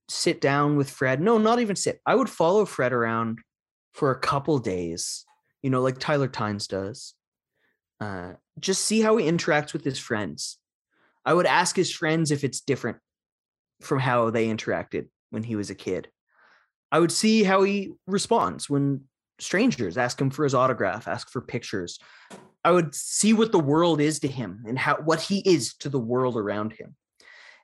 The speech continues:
A-, and those stories, uh, need telling. M-, Mina Kimes is wonderful at telling them. There's some talented people out there, but more and more the people with access don't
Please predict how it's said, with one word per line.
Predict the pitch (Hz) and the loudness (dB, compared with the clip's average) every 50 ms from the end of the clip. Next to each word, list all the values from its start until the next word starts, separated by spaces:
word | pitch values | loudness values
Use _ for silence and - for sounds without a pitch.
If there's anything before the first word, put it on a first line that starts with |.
| _ _ 180 | _ _ -2
A-, | 190 185 - - | -2 0 2 2
and | 208 208 202 196 196 170 | 4 4 4 4 2 4
those | 165 208 233 254 226 | 6 6 6 6 2
stories, | - - - 196 202 202 214 214 220 196 - - - - _ _ _ _ _ _ _ | 0 2 4 4 6 6 4 2 0 -2 -4 -8 -8 -12 _ _ _ _ _ _ _
uh, | - 135 135 127 117 110 107 104 107 95 - - _ _ | -2 0 0 2 2 2 2 0 0 -2 -4 -10 _ _
need | - 139 143 151 170 180 170 | 0 2 4 4 4 2 2
telling. | - 170 170 190 220 226 233 214 - _ _ _ _ _ | 2 2 4 4 4 4 2 -2 -6 _ _ _ _ _
M-, | 135 135 139 135 135 _ _ _ _ _ _ | -2 -2 -2 -2 -6 _ _ _ _ _ _
Mina | 143 143 143 135 | 0 2 2 2
Kimes | 135 - - - 131 127 131 135 139 135 135 | 0 -2 -2 0 0 2 2 2 2 0 -2
is | 139 135 | -2 -2
wonderful | 135 139 139 135 135 143 135 | -2 0 0 0 -2 -2 -2
at | 123 - | -2 -2
telling | - 135 135 135 | -4 -2 -2 -2
them. | 131 127 - - - - _ | -2 -4 -6 -12 -20 -6 _
There's | - 190 214 | 4 4 4
some | - 240 208 | 6 4 2
talented | - - 208 226 247 226 170 - 151 | 2 2 2 2 2 2 0 -2 -4
people | - 170 170 - 151 | -4 -4 -2 0 0
out | 127 123 117 113 | 0 0 -2 -2
there, | - 104 92 101 - _ _ - - _ _ _ | -4 -4 -4 -4 -8 _ _ -20 -20 _ _ _
but | - 190 185 | -2 0 2
more | 214 220 247 285 269 | 4 4 6 6 6
and | 240 214 | 4 4
more | 185 180 180 180 170 | 4 4 4 4 2
the | 160 147 | 2 0
people | - - 180 - 180 175 | -2 -6 -6 -2 0 2
with | 170 151 139 143 | 2 2 2 0
access | 127 127 131 - - - 123 110 | -2 -2 -2 -4 -2 -2 -2 -2
don't | - 127 113 131 127 120 113 110 | -4 -6 -2 0 0 0 0 -4